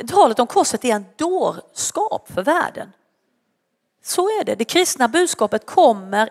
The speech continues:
inte att förstås av alla, för det är en dårskap för världen. Totally opposite.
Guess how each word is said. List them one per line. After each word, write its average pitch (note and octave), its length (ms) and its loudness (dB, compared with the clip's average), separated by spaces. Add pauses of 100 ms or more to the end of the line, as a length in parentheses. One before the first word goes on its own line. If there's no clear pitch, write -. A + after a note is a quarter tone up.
inte G3 640 -4 (420)
att - 140 -6
förstås A3+ 580 -6
av F3+ 260 -6
alla, G3+ 500 -2 (520)
för A3 140 -4
det G3+ 100 -4 (100)
är G#3 320 0
en F#3 100 -6
dårskap G#3 520 -6
för F#3+ 140 -6
världen. - 380 -6 (320)
Totally C4+ 460 -2
opposite. - 580 -6